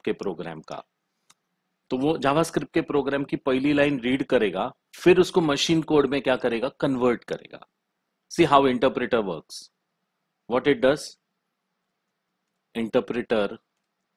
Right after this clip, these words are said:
converts program by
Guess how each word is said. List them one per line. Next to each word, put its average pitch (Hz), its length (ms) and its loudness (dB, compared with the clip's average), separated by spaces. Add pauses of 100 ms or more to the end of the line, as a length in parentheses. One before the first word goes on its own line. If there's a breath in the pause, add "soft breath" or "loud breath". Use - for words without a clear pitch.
(360)
converts 113 840 -2 (1200)
program 98 580 -4 (2250)
by 104 400 -4